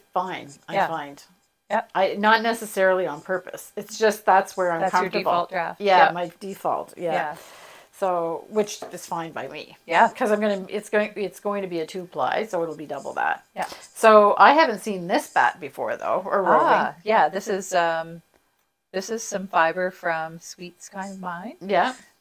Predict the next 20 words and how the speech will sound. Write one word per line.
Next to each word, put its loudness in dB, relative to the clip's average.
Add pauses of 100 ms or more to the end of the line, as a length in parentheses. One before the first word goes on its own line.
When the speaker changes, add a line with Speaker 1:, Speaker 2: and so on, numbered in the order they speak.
Speaker 2:
And -2
Speaker 1:
I -10
think -10
she's -18
coming -14
to -14
the -12
Fiber -12
Festival. -16 (160)
Speaker 2:
She -8
Speaker 1:
Yes. 0
Speaker 2:
is. -10
Speaker 1:
Yes. 6
Speaker 2:
Yeah. -4
Speaker 1:
Okay. -4
Speaker 2:
Yeah. 4
Speaker 1:
Good. -6 (220)
<laughs> 4
Speaker 2:
So, 4
um, -2